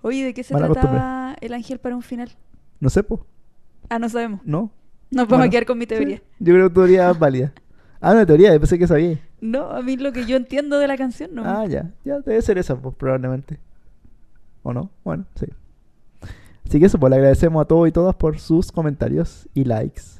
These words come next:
Speaker 2: y seguimientos.
Speaker 1: Sí.
Speaker 2: Y síganos porque tenemos <laughs> Twitter y síganos porque tenemos
Speaker 1: <laughs>
Speaker 2: Instagram.
Speaker 1: Instagram.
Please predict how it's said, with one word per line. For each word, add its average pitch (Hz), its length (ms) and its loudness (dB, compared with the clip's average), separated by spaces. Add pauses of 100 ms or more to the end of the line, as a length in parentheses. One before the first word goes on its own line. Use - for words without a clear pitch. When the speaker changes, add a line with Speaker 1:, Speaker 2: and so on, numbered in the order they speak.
(140)
Speaker 2:
y 131 140 -2
seguimientos. 123 800 -6 (320)
Speaker 1:
Sí. 247 1160 -6
Speaker 2:
Y - 40 0
síganos 170 380 2
porque 147 200 2
tenemos 156 380 2 (340)
<laughs> - 320 -6
Twitter 185 380 2
y 156 60 0
síganos 175 360 -4
porque 151 200 -6
tenemos 156 340 -2
Speaker 1:
<laughs> 262 600 -4
Speaker 2:
Instagram. - 0 -
Speaker 1:
Instagram. 170 480 -2